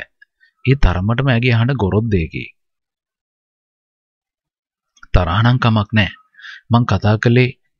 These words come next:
කකුලේ අමාරුව තියාගෙන ඩ්‍රයිව් කරන්න එපා කියන්න. මේ නම් හදවත් දෙකකට එකවරම එකම දුකක් දෙන මහා දුක්බර ප්‍රේමයකි. දැන්වත් කියන්නේ නැද්ද මට කොහෙද ඉන්නේ කියලා? කොහෙද ගියේ කියලා?" විමුක්ති එකවර ඇසුවේ.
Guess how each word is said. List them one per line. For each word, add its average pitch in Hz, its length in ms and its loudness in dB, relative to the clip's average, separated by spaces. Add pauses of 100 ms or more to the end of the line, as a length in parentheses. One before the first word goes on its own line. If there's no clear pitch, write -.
කකුලේ 110 360 -2
අමාරුව 117 340 2
තියාගෙන 110 360 2
ඩ්‍රයිව් 98 320 0
කරන්න 113 320 2
එපා 120 240 0
කියන්න. 98 360 -2 (1200)
මේ 92 220 0
නම් 113 180 2
හදවත් 98 360 2
දෙකකට 90 400 -2
එකවරම 95 480 0 (400)
එකම - 280 -2
දුකක් 120 260 0
දෙන 120 220 0
මහා 107 320 0
දුක්බර 98 440 0
ප්‍රේමයකි. 85 600 -2 (880)
දැන්වත් 104 380 0
කියන්නේ 104 280 -4
නැද්ද 107 220 -4
මට 113 300 -2
කොහෙද 113 240 2
ඉන්නේ 98 340 -2
කියලා? 92 300 0 (580)
කොහෙද 101 260 2
ගියේ 101 300 0
කියලා?" 87 380 0 (1160)
විමුක්ති 90 340 0
එකවර 90 300 -2
ඇසුවේ. 85 500 -2